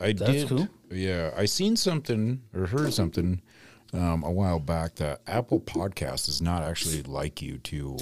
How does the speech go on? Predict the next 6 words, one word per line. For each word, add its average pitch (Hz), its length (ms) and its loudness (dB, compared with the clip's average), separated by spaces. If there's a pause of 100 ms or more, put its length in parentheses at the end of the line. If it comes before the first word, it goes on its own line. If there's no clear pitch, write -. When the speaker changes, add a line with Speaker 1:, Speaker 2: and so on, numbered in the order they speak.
(400)
Speaker 1:
um, 64 440 -8 (1160)
go 76 300 0 (360)
label 80 680 0
them, - 420 -4 (100)
and 87 160 2
I 80 140 2